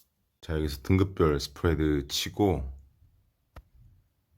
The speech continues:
저번에 얘기했던 트리플 B 마이너스의 오 년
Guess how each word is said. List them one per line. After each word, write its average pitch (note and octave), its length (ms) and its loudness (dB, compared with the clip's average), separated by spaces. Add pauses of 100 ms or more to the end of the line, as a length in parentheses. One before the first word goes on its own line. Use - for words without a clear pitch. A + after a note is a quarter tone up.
(1800)
저번에 E2+ 320 2
얘기했던 F2+ 680 -2 (140)
트리플 C#3+ 520 -2
B G#2+ 120 0
마이너스의 E2+ 1120 0 (680)
오 F#2 360 2
년 D2 360 0